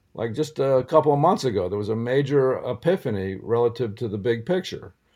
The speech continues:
And that's just only, that's after forty years. And so as you continue to build upon your day-to-day efforts through the present, and the culmination of experience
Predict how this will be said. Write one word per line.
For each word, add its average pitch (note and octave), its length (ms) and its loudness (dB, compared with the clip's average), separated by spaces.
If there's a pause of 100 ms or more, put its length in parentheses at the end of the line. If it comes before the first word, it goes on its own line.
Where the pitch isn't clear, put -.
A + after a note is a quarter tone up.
(460)
And D3+ 120 -8
that's F3+ 160 -4
just F3 180 -2
only, D#3 240 2
that's D3+ 200 -2
after C#3+ 280 0
forty D3 320 0
years. F#3+ 440 -4 (1120)
And C#3+ 160 -2
so C3+ 500 6
as C#3+ 220 0
you D3 80 0
continue D3+ 520 -2
to C3 100 -2
build C#3+ 280 4
upon B2+ 300 0
your B2 120 -4
day-to-day A2+ 760 2 (520)
efforts B2+ 640 -2 (640)
through F3 200 6
the A#2 80 0
present, A2+ 580 -4 (120)
and A2 120 -8
the G#2+ 60 -6
culmination C3+ 760 0
of G2+ 160 -4
experience A#2 840 -4